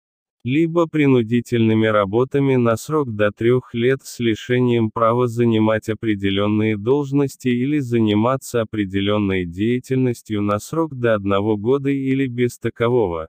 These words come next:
либо лишением свободы на срок до трех лет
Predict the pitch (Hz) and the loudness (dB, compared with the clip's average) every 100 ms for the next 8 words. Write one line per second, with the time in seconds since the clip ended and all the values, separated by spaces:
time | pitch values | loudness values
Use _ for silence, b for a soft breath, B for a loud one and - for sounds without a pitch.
0 | - 117 151 156 156 131 117 - 139 151 | -8 -2 -2 0 0 2 0 0 0 2
1 | 147 139 - 120 107 123 131 123 110 101 | 2 0 0 0 2 2 2 2 2 0
2 | - 135 123 107 101 98 98 101 - 123 | -2 -4 -4 -2 -2 0 -2 -2 -4 -6
3 | 147 | -4